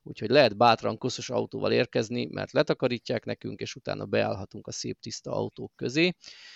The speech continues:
Ö, ehhez viszont mindenképp előzetes regisztrációra van szükség, hiszen ütemezni kell az autókat.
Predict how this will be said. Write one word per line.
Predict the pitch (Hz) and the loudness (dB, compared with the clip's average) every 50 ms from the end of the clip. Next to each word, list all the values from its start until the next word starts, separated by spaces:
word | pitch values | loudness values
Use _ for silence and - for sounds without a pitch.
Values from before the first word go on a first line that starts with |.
| - - - - _ | -20 -20 -20 -16 _
Ö, | - - 117 117 117 113 | 0 4 6 6 8 8
ehhez | - 127 139 143 131 | 8 8 6 6 4
viszont | 139 - - 139 131 | 4 2 2 4 6
mindenképp | 139 139 127 117 - - 113 - | 6 6 6 4 2 0 0 2
előzetes | 107 110 107 104 104 - 107 104 - | 2 2 2 0 -4 -6 -8 -8 -6
regisztrációra | - 107 101 101 - - 117 107 104 - - 117 107 101 | -6 -6 -6 -6 -8 -6 -6 -6 -6 -6 -8 -8 -6 -6
van | 101 104 | -6 -6
szükség, | - - 117 - - - 110 - | -6 -8 -8 -8 -6 -8 -8 -8
hiszen | - - - 107 107 | -10 -8 -8 -8 -8
ütemezni | 110 - - 101 101 98 - - - 104 | -10 -10 -10 -8 -8 -8 -10 -10 -12 -14
kell | - - - | -10 -8 -8
az | - 117 - | -8 -8 -8
autókat. | 95 98 110 - - 127 101 - - 160 175 - - | -8 -8 -8 -10 -10 -12 -8 0 2 0 0 0 -2